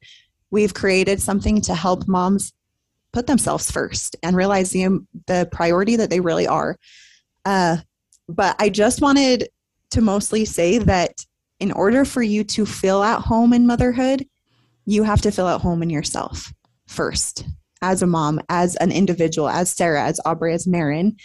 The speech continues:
And feeling at home in who you are is going to create an environment for your children to feel at home in who they are.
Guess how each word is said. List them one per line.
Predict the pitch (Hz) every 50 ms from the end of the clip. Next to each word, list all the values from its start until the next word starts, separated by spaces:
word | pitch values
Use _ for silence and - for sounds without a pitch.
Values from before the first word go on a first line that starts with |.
| - - - - - - _ _ _ _ _ _ _ _
And | 196 208 196 190 190 185 190 185 185 - -
feeling | - - 202 220 247 262
at | 247 165 180
home | 202 196 202
in | 196
who | 190 180 - 185
you | 185 180 175 156 -
are | 151 147 143 160 180 214 254 262 - _ _ _ _
is | 185 190 -
going | - 190 185 185 190 196 185
to | - - 196
create | 190 - - - 180 170 175 185 -
an | 175 196
environment | 185 180 185 175 170 151 147 156 170 185 196 202 208 220 240 208 202 - - - _ _ _ _ _ _ _ _ -
for | - - 208
your | 202 190 190
children | 190 - - 180 185 185 196 190 185
to | - 180
feel | - - 156
at | 160 151 -
home | - 175 165 165 165
in | - - 170
who | 160 151 175 156 156
they | - - 139 135
are. | - - - - -